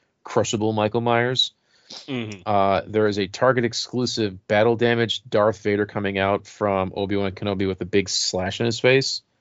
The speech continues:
Speaker 1: And you can see Anakin underneath. Looks pretty cool. Um, as smart as Mattel is, they're not good with crowdfunding because they have the Jurassic Park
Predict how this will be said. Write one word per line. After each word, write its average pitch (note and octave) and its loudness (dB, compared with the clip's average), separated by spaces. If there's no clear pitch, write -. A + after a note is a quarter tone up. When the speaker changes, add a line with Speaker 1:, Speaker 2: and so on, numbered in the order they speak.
Speaker 1:
And G#2 0
you F#2+ 0
can F#2+ -6
see F#2+ 0
Anakin G2 0
underneath. F#2+ 0
Looks F2 -2
pretty F#2 2
cool. B2 4
Um, G#2+ 6
as D3 4
smart D#3+ 2
as D3+ -2
Mattel C#3 2
is, - -10
they're A2 -4
not G#2+ -4
good C3 0
with A#2+ -6
crowdfunding A#2 2
because G#2+ -2
they A2 2
have G#2+ 2
the G#2 -6
Jurassic G#2 -2
Park - 2